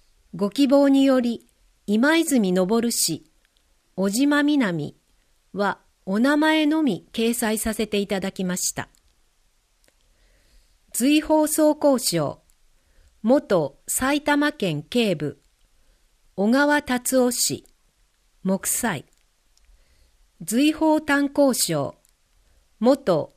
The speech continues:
埼玉県警部、海北照夫氏、児玉町小平。瑞宝炭鉱賞、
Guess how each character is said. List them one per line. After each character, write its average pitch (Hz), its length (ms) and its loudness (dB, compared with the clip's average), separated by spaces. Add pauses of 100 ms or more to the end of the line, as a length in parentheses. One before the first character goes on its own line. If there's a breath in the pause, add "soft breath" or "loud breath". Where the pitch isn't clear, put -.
埼 269 340 -2
玉 285 320 0
県 160 320 -4
警 226 320 -2
部、 147 240 -8 (960)
海 285 320 0
北 285 340 -2
照 262 320 2
夫 269 80 6
氏、 - 340 -2 (960)
児 220 140 -4
玉 294 300 2
町 269 360 4
小 226 200 -4
平。 208 480 -2 (1600)
瑞 254 340 0
宝 311 300 2
炭 294 280 0
鉱 277 220 4
賞、 156 440 -4